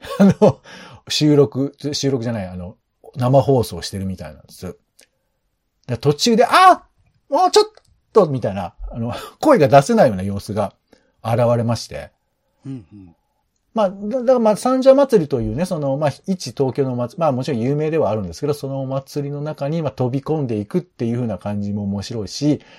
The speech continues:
Speaker 1: あとそれをまあ、紹介する。で、そのAさんがその説明もするんですけど、まあ、結構細かな話だから、まあ、なんかそれ地元の人が満足するような感覚もあったりするんですけど、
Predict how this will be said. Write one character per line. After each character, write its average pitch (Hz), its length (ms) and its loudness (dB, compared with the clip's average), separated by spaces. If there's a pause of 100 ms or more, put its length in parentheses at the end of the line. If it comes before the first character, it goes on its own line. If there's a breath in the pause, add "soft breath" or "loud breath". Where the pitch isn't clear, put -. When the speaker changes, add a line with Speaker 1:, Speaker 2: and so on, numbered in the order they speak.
(260 loud breath)
Speaker 1:
あ 151 60 -14
と - 80 -8
そ 165 160 -4
れ 170 100 0
を 208 100 4
ま 185 100 2
あ、 - 40 0
紹 117 200 -2
介 104 200 -4
す 123 100 -12
る。 165 80 -10
で、 180 100 -2
そ 170 140 -2
の 156 100 -6
A 160 140 -2
さ 180 100 2
ん 165 40 0
が 165 60 -6
そ 175 100 -6
の 151 40 -4
説 143 280 0
明 185 120 2
も 185 100 0
す 196 100 -4
る 196 60 0
ん 185 40 0
で 151 40 -4
す - 40 -14
け 110 80 -8
ど、 104 40 -6
ま 110 60 -6
あ、 - 40 -10
結 220 160 4
構 113 100 -8
細 185 320 0
か 269 140 -4
な 127 100 -4
話 87 280 -10
だ 82 100 -14
か 80 100 -14
ら、 101 300 -4 (440 loud breath)
ま 254 120 -2
あ、 - 20 0
な 233 80 0
ん 233 60 -4
か - 40 -16
そ 202 60 0
れ 175 60 0
地 170 160 0
元 220 320 -2
の 208 160 -2
人 - 380 2
が 202 440 4
満 156 220 0
足 123 180 -4
す 123 100 -8
る 113 60 -4
よ 113 60 -4
う 101 40 -6
な 92 60 -8
感 95 300 -8
覚 90 240 -8
も 90 100 -6
あ 101 40 -6
っ - 40 -8
た 78 140 -14
り 71 100 -16
す - 140 -18
る 82 80 -16
ん 71 100 -18
で - 60 -20
す - 100 -20
け 73 140 -20
ど、 110 260 -8